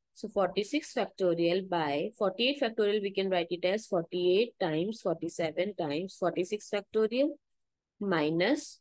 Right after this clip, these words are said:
forty-seven times forty-six factorial. Now I can take forty-six factorial common from the denominator.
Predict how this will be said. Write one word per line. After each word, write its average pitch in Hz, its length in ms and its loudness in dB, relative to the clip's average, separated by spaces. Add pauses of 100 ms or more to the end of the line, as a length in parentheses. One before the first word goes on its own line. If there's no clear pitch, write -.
(100)
forty-seven 185 720 0
times 175 420 0
forty-six 180 680 -2
factorial. - 680 -8 (720)
Now 220 200 2
I 285 120 4
can 311 280 2
take 262 240 2
forty-six 240 600 0
factorial 190 640 4 (100)
common 180 360 0
from 190 260 0
the 196 80 0
denominator. 156 840 0